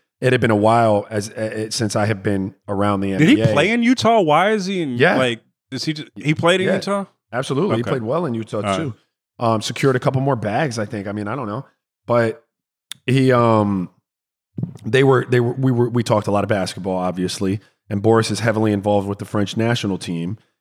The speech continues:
Speaker 1: And so, you know, we talked about Wemby. We talked about some of the other kids they have in the draft process. You know, the Jazz, um, uh, brass that was there was talking about some of the, they have so many picks in, in the draft that they've had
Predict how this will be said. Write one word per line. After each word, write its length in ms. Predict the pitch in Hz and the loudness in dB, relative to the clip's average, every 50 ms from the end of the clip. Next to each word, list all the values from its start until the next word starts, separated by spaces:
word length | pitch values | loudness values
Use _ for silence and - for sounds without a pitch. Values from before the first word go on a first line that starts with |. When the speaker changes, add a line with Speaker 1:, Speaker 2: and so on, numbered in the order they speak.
| _ _ - | _ _ -6
Speaker 1:
And 260 | - 107 104 104 98 | -2 0 2 2 0
so, 540 | - - 113 107 104 98 98 95 92 87 - - _ _ - | 0 0 2 2 4 4 4 4 4 2 0 -4 _ _ -2
you 80 | 117 107 | 0 2
know, 80 | 104 | 4
we 100 | 98 101 | 2 2
talked 240 | 101 - 101 90 - | 2 0 -2 -2 -2
about 180 | 90 90 87 95 | -6 -6 -4 0
Wemby. 520 | 123 127 127 123 120 120 120 120 113 110 - _ _ - | 0 2 2 4 4 4 4 4 4 0 -4 _ _ -6
We 100 | 110 107 | -4 -2
talked 300 | - - 110 101 - - | 0 2 2 2 2 0
about 640 | 107 101 107 104 101 101 98 95 95 95 - - _ | 0 2 2 4 4 6 6 6 4 2 0 -4 _
some 200 | - - 131 113 107 | -4 -2 0 0 2
of 80 | 95 | 2
the 140 | 104 101 107 | 2 4 4
other 160 | 110 113 113 | 4 2 2
kids 280 | - - 123 113 104 110 | 0 2 2 2 2 2
they 120 | 113 110 | 2 2
have 240 | 113 117 110 110 107 | 2 2 2 0 0
in 60 | 107 | 0
the 80 | 107 101 | -2 0
draft 320 | - 113 107 107 104 - | 0 0 2 0 0 0
process. 580 | - 117 110 104 104 - 117 110 104 101 - - - _ _ _ _ - | 2 2 2 2 2 2 2 2 2 2 0 -4 -14 _ _ _ _ -2
You 60 | 110 | 0
know, 100 | 104 98 | 0 2
the 120 | 95 101 | 0 0
Jazz, 600 | 92 - 113 110 107 110 110 110 107 104 - - - | -2 0 2 2 4 4 4 4 2 0 -4 -6 -2
um, 420 | 113 107 101 98 98 95 90 95 | 2 2 4 4 2 0 -2 -4
uh, 240 | 104 104 101 95 92 | -6 -6 -6 -6 -6
brass 360 | 92 107 107 107 104 104 - | -4 -2 0 0 0 -2 -2
that 80 | 120 107 | -4 -8
was 120 | 101 98 | -6 -4
there 200 | 113 107 107 104 98 | -2 0 0 0 0
was 160 | 98 98 - | -2 -2 0
talking 280 | 123 110 101 110 104 | 0 0 0 0 -2
about 220 | 101 98 101 95 95 | 0 0 0 0 0
some 160 | - 117 104 | 0 0 0
of 100 | 101 95 | 0 0
the, 160 | 98 101 90 - - _ _ _ - | 0 -2 -2 -4 -6 _ _ _ 0
they 120 | 123 127 | 2 2
have 140 | 143 135 110 | 2 2 0
so 180 | - - 139 120 | -2 -2 0 0
many 160 | 117 110 107 | 0 0 0
picks 480 | - 113 135 143 131 123 - - - | 0 2 2 2 0 -2 -4 -8 -10
in, 280 | - - 117 110 107 104 | -6 -4 -2 -2 -2 -2
in 220 | - - 113 107 | -2 -4 -2 -2
the 80 | 101 98 | -2 -4
draft 500 | 95 95 - 113 104 101 104 104 - - | -4 -4 -2 0 2 2 2 2 0 0
that 200 | 113 104 98 101 - _ _ _ _ - | 0 0 0 -2 -6 _ _ _ _ -2
they've 180 | 110 113 120 120 | 0 0 2 2
had 320 | 120 110 101 95 92 | 2 2 2 0 -2